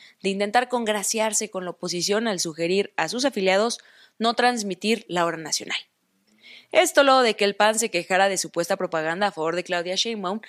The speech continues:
nada más porque hicieron propaganda a favor de Claudia Sheinbaum. El mandatario, y al parecer único escucha de la hora nacional, Afirmó que la acción era un acto inédito,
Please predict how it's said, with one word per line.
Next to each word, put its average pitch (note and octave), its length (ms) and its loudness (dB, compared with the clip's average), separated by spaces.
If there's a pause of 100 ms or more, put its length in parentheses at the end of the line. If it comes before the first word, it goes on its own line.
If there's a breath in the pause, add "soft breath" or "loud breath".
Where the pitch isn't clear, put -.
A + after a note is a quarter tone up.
(200 loud breath)
nada A#3 200 2
más A#3+ 220 -2
porque - 280 -6
hicieron A#3 200 0
propaganda G3+ 520 -2
a - 20 -2
favor E3 280 -2
de G#3 100 0
Claudia A3 300 0
Sheinbaum. B3+ 440 0 (1300 soft breath)
El F#3 160 0
mandatario, G#3 640 2 (240)
y E3+ 80 -2
al E3+ 120 0
parecer F3 440 -2
único C4+ 280 -4
escucha F#3 360 -6
de D3+ 80 -4
la D3+ 80 -2
hora F3 100 0
nacional, D#3 520 -4 (1000 loud breath)
Afirmó G3 380 2
que B3 100 2
la G#3 100 4
acción A3 360 2
era G#3 160 4
un G#3 100 2
acto G#3 220 -2
inédito, G#3 540 0